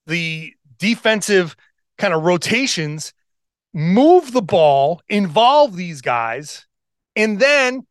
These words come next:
exploit the help. Exploit the fact that the more this guy is involved,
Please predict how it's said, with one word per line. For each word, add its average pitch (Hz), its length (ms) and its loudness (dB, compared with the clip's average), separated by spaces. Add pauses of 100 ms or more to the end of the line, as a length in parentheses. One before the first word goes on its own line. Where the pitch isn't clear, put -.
(120)
exploit 269 920 -4 (320)
the 214 160 2
help. 196 340 -2
Exploit 311 560 -2
the 320 80 -4
fact 233 380 -2
that 175 240 0 (400)
the 190 100 2
more 277 320 2
this 240 260 -4
guy 202 260 0
is 175 200 -10
involved, 160 800 0